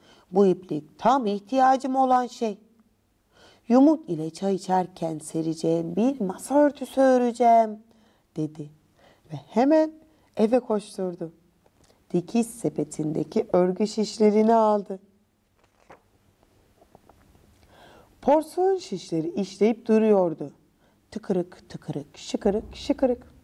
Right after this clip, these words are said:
Ama tam üç ilmeği kalmıştı ki bütün ördükleri çözülüverdi. Oklu kirpinin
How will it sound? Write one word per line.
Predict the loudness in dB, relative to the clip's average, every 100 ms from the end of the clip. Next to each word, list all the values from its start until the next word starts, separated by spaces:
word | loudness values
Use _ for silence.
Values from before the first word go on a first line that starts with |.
| _ _ _ -20 -14 0
Ama | 0 0 -4 -4
tam | -2 -2 -4 -2
üç | -2 -2 -4
ilmeği | 0 0 2 0 0
kalmıştı | 0 0 2 -2 -8 -6 -6 -6
ki | -6 -4 -2 2 2 2 -4 -20 -20 -20 _ _
bütün | -4 -4 -4 -2 -2 0
ördükleri | 0 0 2 0 2 2 2 0
çözülüverdi. | -2 0 2 4 4 6 6 4 2 0 0 -14 _ _ _ _ _ _ _ _ _ _ _ _ -20 -20 _ _ _ _ _ 0
Oklu | 0 -2 -10 -12 _ _ _
kirpinin | -6 -6 -6 -6 -4 -6 -8